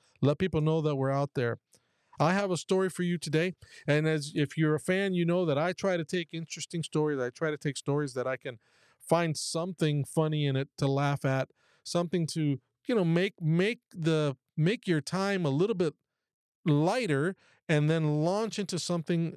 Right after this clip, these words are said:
in the Bible, a lesson, a story, or a principle. This story is not, I mean, I don't think it's anything to laugh at. It's, it's not funny. It's serious. And, and in the mountain climbing community, I, apparently this is a,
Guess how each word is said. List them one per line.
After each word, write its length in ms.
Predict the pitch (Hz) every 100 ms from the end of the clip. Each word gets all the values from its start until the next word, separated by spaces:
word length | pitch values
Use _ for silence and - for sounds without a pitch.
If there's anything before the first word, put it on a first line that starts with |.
| _
in 160 | 160 143
the 80 | 123
Bible, 440 | 156 160 123 123
a 20 |
lesson, 460 | 123 147 156 - 139
a 60 | 117
story, 440 | - 160 156 147
or 100 | 131
a 60 | 123
principle. 520 | - 160 - - 120 _ _ - _ _ _ -
This 320 | 147 214 247
story 400 | - 220 214 190
is 160 | 156 151
not, 460 | 147 175 180 - _ _ _ _ _ _ -
I 80 | -
mean, 200 | 139 151
I 80 | 165
don't 160 | 185
think 120 | 185 165
it's 120 | 165
anything 260 | 175 160 151
to 100 | 131
laugh 340 | 139 165 170
at. 260 | 156 170 170
It's, 200 | 127 -
it's 260 | 143 - 135
not 360 | 147 180 175
funny. 420 | - 170 175 170
It's 160 | 127 -
serious. 600 | - 185 185 175 170 -
And, 200 | 135 135 -
and 480 | 135 151 147 135 -
in 480 | 165 160 160 151 135
the 320 | 131 151 147
mountain 600 | 135 139 165 208 - 190 170
climbing 500 | - 170 180 180 165
community, 540 | - 143 175 190 190
I, 140 | 156 135 135
apparently 480 | 123 160 175 170 160
this 300 | 131 165 147
is 140 | 131
a, 100 | 120